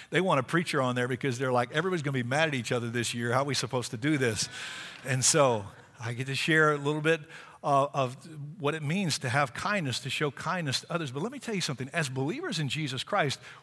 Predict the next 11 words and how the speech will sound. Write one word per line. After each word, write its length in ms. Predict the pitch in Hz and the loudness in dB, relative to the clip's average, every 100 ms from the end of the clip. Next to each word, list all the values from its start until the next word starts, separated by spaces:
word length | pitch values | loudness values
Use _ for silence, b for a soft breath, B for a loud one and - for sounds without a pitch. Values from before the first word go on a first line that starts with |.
| - | -4
we 100 | 226 | -2
have 120 | 311 | 0
a 60 | |
whole 360 | 147 - 403 440 | -2 0 0 0
different 300 | 294 262 254 | 0 -2 -2
capacity 720 | 196 170 - 202 190 139 113 101 B B B - | -2 -2 -2 -2 0 -2 -6 -10 B B B -6
to 80 | |
demonstrate 640 | 139 160 180 156 - 170 156 | 0 0 0 -2 0 0 0
love 500 | 151 165 143 117 - B B B | 2 4 4 2 -8 B B B
this 340 | 113 143 180 - | -4 0 2 2
Thanksgiving 920 | - - 143 151 - 143 151 208 247 | -2 -2 0 2 0 2 0 0 -6